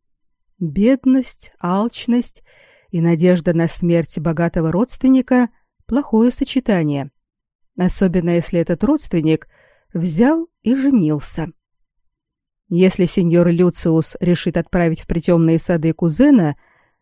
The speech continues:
это дело благое. Лучано ему бы с радостью в этом поспособствовал. Конечно, когда избавиться от проклятия.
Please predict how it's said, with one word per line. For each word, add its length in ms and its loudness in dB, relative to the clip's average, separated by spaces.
это 240 2
дело 300 6
благое. 680 0
Лучано 480 2
ему 200 0
бы 100 0
с 140 -8
радостью 440 -2
в 40 0
этом 240 -2
поспособствовал. 960 -4
Конечно, 500 4
когда 320 2
избавиться 760 -2
от 100 -6
проклятия. 720 -2